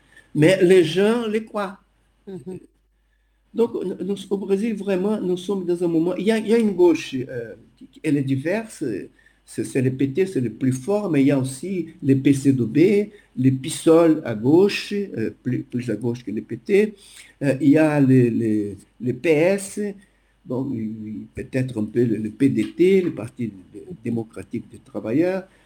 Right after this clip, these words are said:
Speaker 1: Enfin, c'est un, c'est quelques cinq, six partis qui, qui, qui travaillent ensemble, ils ont déjà un front, euh, un peu, mais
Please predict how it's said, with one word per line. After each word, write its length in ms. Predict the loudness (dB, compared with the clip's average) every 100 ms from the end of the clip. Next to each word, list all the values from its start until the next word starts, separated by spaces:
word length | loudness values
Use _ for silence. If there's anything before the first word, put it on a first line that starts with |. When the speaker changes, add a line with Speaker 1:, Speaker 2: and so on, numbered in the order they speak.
| -10
Speaker 1:
Enfin, 340 | -2 -2 -2 -12 -20 -4
c'est 240 | -2 4
un, 200 | 4 4
c'est 220 | 0 0
quelques 340 | 2 2 2 -2
cinq, 260 | 2 2 2 0 0
six 200 | -6 -8
partis 320 | -8 -6 -8
qui, 160 | -8
qui, 180 | -8 -12
qui 160 | -10 -12
travaillent 520 | 2 4 6 8 8
ensemble, 420 | 6 4 2 4
ils 140 | 4 4
ont 100 | 4
déjà 280 | 2 2
un 140 | 2 2
front, 600 | 0 4 6 6 2 -4 -12 _ _ -20 _ _ _ _ -14 -12
euh, 500 | -12 -12 -14 -10 -12
un 40 |
peu, 280 | 0 2 4
mais 480 | 4 4 6 6 2